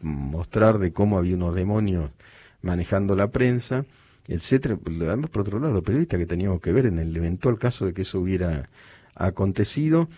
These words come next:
hasta las afirmaciones de, de monopolios, etcétera, que, eh, eh, es una discusión que se puede tener,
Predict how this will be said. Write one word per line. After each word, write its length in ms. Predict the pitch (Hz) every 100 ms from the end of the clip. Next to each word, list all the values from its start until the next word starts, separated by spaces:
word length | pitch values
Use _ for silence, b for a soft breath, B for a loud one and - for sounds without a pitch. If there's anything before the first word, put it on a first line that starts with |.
| b b b b -
hasta 460 | - 117 - 117 107
las 280 | 95 90 -
afirmaciones 840 | 82 92 87 90 - 120 120 90
de, 640 | 87 82 76 73 71 - -
de 240 | - 87
monopolios, 720 | 82 92 95 143 135 120 101
etcétera, 400 | 101 - 135 120
que, 140 | 107 104
eh, 280 | 104 107 -
eh, 520 | - - 87 76 -
es 200 | 160 190 220
una 100 | 226
discusión 300 | 202 269 196
que 60 |
se 100 | 113
puede 260 | - 190 127
tener, 400 | 95 85 67